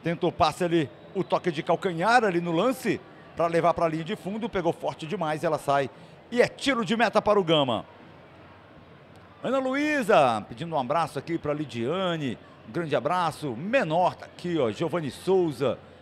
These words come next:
também a Maria Estela. O pessoal vai chegando, o Liper também com a gente, Luiz Eduardo, todo mundo mandando sua mensagem. Maria do Carmo, muito obrigado. A mãe do Ramon, Ramon que marcou o segundo gol do Gama.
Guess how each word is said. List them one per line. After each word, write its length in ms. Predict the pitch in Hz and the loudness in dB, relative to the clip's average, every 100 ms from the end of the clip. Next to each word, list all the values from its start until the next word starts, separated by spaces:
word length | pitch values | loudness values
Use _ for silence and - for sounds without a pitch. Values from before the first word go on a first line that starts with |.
| - - - - | -20 -20 -20 -8
também 240 | 151 170 180 | -4 0 0
a 60 | |
Maria 280 | 165 165 170 | 2 2 0
Estela. 720 | 127 - 190 196 175 147 90 - - - - - - - - - - - - - - - - - - - - - - - - - - - - - | -2 -2 2 2 4 2 0 -8 -20 -20 -20 -20 -20 -20 -20 -20 -20 -20 -20 -20 -20 -20 -20 -20 -20 -20 -20 -20 -20 -20 -20 -20 -20 -20 -20 -18
O 40 | - | -10
pessoal 180 | 107 135 | -6 -4
vai 120 | 143 | -4
chegando, 440 | 139 127 151 143 | -4 -4 -6 -4
o 40 | 120 | -4
Liper 480 | 123 202 196 160 | -2 -4 -2 -4
também 260 | - 147 160 | -2 -4 -4
com 140 | 123 | -6
a 60 | 131 | -6
gente, 440 | - 180 170 - | -4 -4 -4 -4
Luiz 240 | 147 180 160 | -4 -4 -2
Eduardo, 640 | 151 120 156 165 156 139 | -2 0 2 2 0 -2
todo 240 | - 190 | -4 -4
mundo 180 | 175 170 | -4 -6
mandando 320 | 165 160 170 | -6 -4 -6
sua 140 | 156 180 | -6 -6
mensagem. 440 | 156 - 156 165 | -6 -4 -4 -4
Maria 260 | 156 160 170 | -2 -4 -4
do 100 | 151 | -4
Carmo, 400 | 185 180 165 147 | 0 0 0 -2
muito 180 | 165 190 | -4 -4
obrigado. 380 | 170 156 147 | -2 0 2
A 20 | 120 | 0
mãe 140 | 135 | -2
do 60 | - | -2
Ramon, 500 | 214 165 156 190 131 - - - - - | 0 0 0 -2 -6 -14 -20 -20 -20 -20
Ramon 220 | - 101 127 | -16 -14 -10
que 100 | 185 | -6
marcou 260 | 165 151 | -6 -6
o 40 | 185 | -8
segundo 360 | - 165 196 | -8 -8 -4
gol 140 | 196 214 | 0 0
do 80 | |
Gama. 400 | 208 160 151 107 | 2 2 2 -2